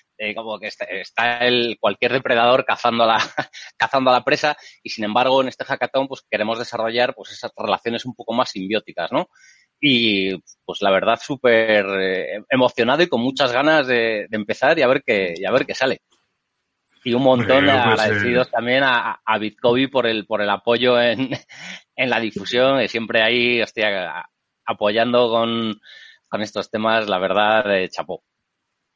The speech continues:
Speaker 2: Hombre,
Speaker 1: Es una
Speaker 2: no, pues ya
Speaker 1: gozada.
Speaker 2: sabes que es un placer, eh, nosotros todo lo que sea también, eh, a mí, yo creo que entendí que era un poco el impacto social a la raíz de, de Epic Hub. O sea, para mí me ha abierto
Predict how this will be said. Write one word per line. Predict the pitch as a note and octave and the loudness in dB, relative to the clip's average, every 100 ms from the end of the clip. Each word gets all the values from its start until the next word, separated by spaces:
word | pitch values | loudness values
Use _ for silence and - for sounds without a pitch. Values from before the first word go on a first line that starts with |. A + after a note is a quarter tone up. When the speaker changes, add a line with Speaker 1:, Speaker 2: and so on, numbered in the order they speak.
| _ - - - - - | _ -20 -20 -20 -18 -6
Speaker 2:
Hombre, | A2 | -4
Speaker 1:
Es | G2+ | 0
una | A2 | 0
Speaker 2:
no, | E2 | -2
pues | |
ya | E2+ | -2
Speaker 1:
gozada. | F#2 | -2
Speaker 2:
sabes | G#2+ G2+ | -4 -4
que | G#2+ | -4
es | G#2+ | -6
un | G2+ | -6
placer, | F2+ F2 G2+ G#2 | -6 -2 -2 -2
eh, | F#2+ F2 | -4 -6
nosotros | E2+ E2 F#2 F#2 | -6 -6 -8 -8
todo | - F#2+ F2+ | -6 -4 -2
lo | F2 | -2
que | F2 | -4
sea | F#2 F2 | -2 -2
también, | F2 F2 F2+ F2+ E2+ - - | -2 0 0 0 -4 -8 -10
eh, | E2+ E2 D#2+ | -6 -6 -6
a | |
mí, | E2 F#2+ G2+ F#2 _ _ _ _ - | -2 -2 -2 -4 _ _ _ _ -4
yo | F#2 F2+ - | -2 -2 -4
creo | G#2+ F#2+ | -2 0
que | A2 G2+ G2 F#2 | 0 2 2 2
entendí | F2 F2+ F2 F#2 | 0 0 2 0
que | F2+ | 0
era | G2+ G2 | 0 0
un | F#2+ | -2
poco | G2+ | -4
el | G2 | -4
impacto | F2+ F#2+ G2 | -4 -4 -6
social | F#2 F2 G2+ G2+ E2+ - | -8 -2 0 0 -4 -4
a | F2 | -2
la | E2 E2 | 0 -2
raíz | E2 E2+ F#2 F#2 | 0 2 2 0
de, | G2 F#2+ F2+ F2 E2 D#2 C#2+ - | 0 2 4 2 2 -2 -8 -8
de | E2 F2+ | -2 0
Epic | - - | -2 -4
Hub. | B2 E3 - | -4 -4 -8
O | |
sea, | - F2 | -10 -6
para | E2+ E2+ | -4 0
mí | G2 | 0
me | G#2+ | 2
ha | |
abierto | G2 G2 F2+ F#2+ F2+ E2+ D#2 D2 | 2 2 0 -2 -2 -4 -8 -12